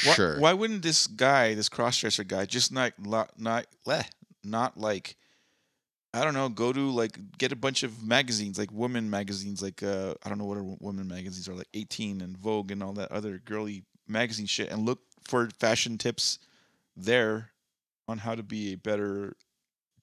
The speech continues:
Speaker 1: cross-dresser woman.
Speaker 2: 'Cause he wants, he wants some social interaction. He wants a, a woman to, to hold his hand and take him through the process. And maybe in the back of his head, because just notice, he said he's a cross-dresser. He didn't say he was gay.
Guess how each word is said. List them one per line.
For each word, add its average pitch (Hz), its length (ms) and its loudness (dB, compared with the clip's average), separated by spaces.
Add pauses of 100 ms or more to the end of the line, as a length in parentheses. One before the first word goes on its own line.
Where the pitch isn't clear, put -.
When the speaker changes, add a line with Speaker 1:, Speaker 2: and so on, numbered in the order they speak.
Speaker 1:
cross-dresser 95 720 -2
woman. 92 260 -8
Speaker 2:
'Cause 254 300 -2
he 185 80 -6
wants, 247 360 2
he 170 60 -2
wants 185 180 0
some 185 120 4
social 190 380 6
interaction. 175 460 6
He 98 60 2
wants 113 240 4
a, 131 300 0 (320)
a 139 80 -4
woman 143 240 2
to, 139 320 4 (420)
to 131 340 2
hold 147 180 2
his 147 120 2
hand 127 200 6
and 95 80 0
take 110 160 0
him 110 80 -4
through 127 140 -2
the 120 80 -2
process. 117 440 4 (220)
And 127 200 6
maybe 202 280 10
in 220 80 8
the 190 60 6
back 151 240 8
of 123 60 -4
his 110 120 2
head, 104 280 6
because 117 300 4 (320)
just 202 200 6
notice, 226 300 8
he 127 60 2
said 202 140 4
he's 196 140 2
a 123 40 4
cross-dresser. 110 680 4
He - 40 -10
didn't 113 180 0
say 165 80 4
he 147 40 4
was 104 120 2
gay. 80 400 2